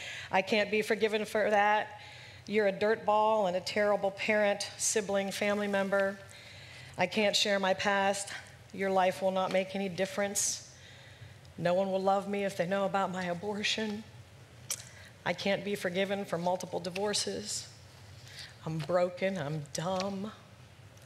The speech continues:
"I have no purpose or value to God," "I'm dirty, I'm not good enough," "I have nothing unique to offer, I'm not worth anyone's time, I'll never succeed," "I'm not wanting to live and worthy to live,"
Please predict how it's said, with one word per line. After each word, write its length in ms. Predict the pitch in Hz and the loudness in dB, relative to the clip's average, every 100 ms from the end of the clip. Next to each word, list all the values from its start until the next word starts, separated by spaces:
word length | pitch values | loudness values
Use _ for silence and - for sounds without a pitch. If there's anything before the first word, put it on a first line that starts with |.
| - - - - - | -20 -20 -18 -18 -6
"I 100 | 175 | 0
have 140 | 190 185 | 0 2
no 160 | 190 | 0
purpose 480 | 185 - 190 202 185 | 0 0 0 0 -2
or 80 | 180 | -2
value 360 | 165 165 190 185 | 0 0 0 -2
to 120 | 170 | -4
God," 420 | 170 180 190 196 | 0 2 2 2
"I'm 220 | 165 175 | -2 -4
dirty, 460 | 156 185 196 208 190 | -2 0 0 0 0
I'm 180 | 170 160 | -2 -2
not 240 | 185 180 | -2 0
good 140 | 175 202 | -2 -2
enough," 480 | 208 208 208 - - - - - - - - | -2 -4 -8 -16 -18 -20 -20 -20 -18 -10 -2
"I 60 | |
have 100 | 180 | 0
nothing 340 | 190 185 202 190 | 2 2 0 0
unique 300 | 190 196 - | 0 -2 -2
to 80 | |
offer, 360 | 185 185 185 196 | 0 2 0 0
I'm 280 | 185 175 185 | 0 -2 0
not 180 | 180 - | 0 0
worth 200 | 185 180 | 0 0
anyone's 380 | 180 180 175 | 0 0 -2
time, 480 | - - 180 185 185 | -4 -2 0 2 0
I'll 120 | 165 | 0
never 360 | 165 175 185 196 | 0 2 2 2
succeed," 800 | 180 190 - - 196 196 202 208 - - - - - - - - - - - - - - - - - - - - - - - - - - - | -2 -4 -4 -2 -2 -2 -2 -6 -10 -18 -18 -16 -14 -14 -14 -16 -20 -20 -20 -20 -20 -20 -18 -18 -16 -20 -20 -20 -20 -20 -20 -20 -20 -20 -8
"I'm 200 | 180 175 | -4 -2
not 240 | 190 180 175 | 0 -2 0
wanting 480 | 185 190 180 185 170 | 0 0 -4 -4 -4
to 140 | 170 | -4
live 400 | 170 233 226 185 | 0 0 0 -4
and 140 | 175 | -6
worthy 400 | 180 202 196 208 | -4 -6 -6 -6
to 180 | 202 - - | -8 -10 -10
live," 480 | 226 240 247 - | -10 -8 -12 -16